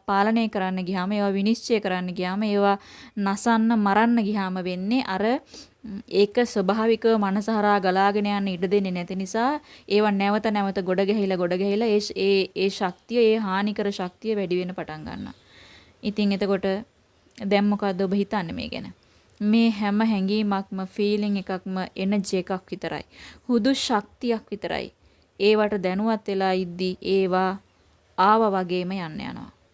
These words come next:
ඒක තමයි අතහරිනවා කියලා කියන්නේ. අපි letting go, let go, අතහරිනවා කියලා මොන තරම් කෑ ගැහුවත් දේවල් අතහැරෙන්නේ ඔන්න ඔතනදි විතරයි. ඒවා අතහැරෙන්න ගන්නවා. ඉතින් ප්‍රශ්නයක් ඉතුරු වෙයිද එහෙනම්? අපිට ප්‍රශ්නයක් ඉතුරු වෙන්නේ නැහැ.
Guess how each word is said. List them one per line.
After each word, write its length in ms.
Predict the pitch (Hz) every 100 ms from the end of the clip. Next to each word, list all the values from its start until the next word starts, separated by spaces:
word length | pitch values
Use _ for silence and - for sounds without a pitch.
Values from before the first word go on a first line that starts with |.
| _ _ -
ඒක 200 | - 196 208
තමයි 400 | 190 180 175 202
අතහරිනවා 580 | 180 - 208 190 175 170
කියලා 240 | 170 156
කියන්නේ. 380 | 160 139 131 143
අපි 240 | 170 202 190
letting 420 | 185 220 220 214
go, 140 | 202 202
let 340 | 185 180 170
go, 140 | 175 202
අතහරිනවා 580 | 196 175 202 202 196 196
කියලා 260 | 190 196 190
මොන 260 | 180 190
තරම් 280 | 196 190 190
කෑ 200 | 185 190
ගැහුවත් 440 | 185 190 185 220 - - - - -
දේවල් 440 | 190 190 196 202 202
අතහැරෙන්නේ 720 | 175 175 208 208 185 185 190 170
ඔන්න 280 | 170 175 180 -
ඔතනදි 440 | 175 170 165 170
විතරයි. 400 | 160 151 139 - _ _ _ -
ඒවා 260 | 202 226 208
අතහැරෙන්න 560 | - 233 196 151 147
ගන්නවා. 380 | 156 139 135 123 - _ _ _ -
ඉතින් 260 | 190 202 202
ප්‍රශ්නයක් 500 | 196 190 214 208 208
ඉතුරු 220 | 208 220
වෙයිද 180 | 180 156
එහෙනම්? 280 | 160 170 - _ _ _ _ - -
අපිට 260 | 208 208
ප්‍රශ්නයක් 420 | 214 208 220 214
ඉතුරු 200 | 208 214
වෙන්නේ 200 | 220 214
නැහැ. 200 | 220 208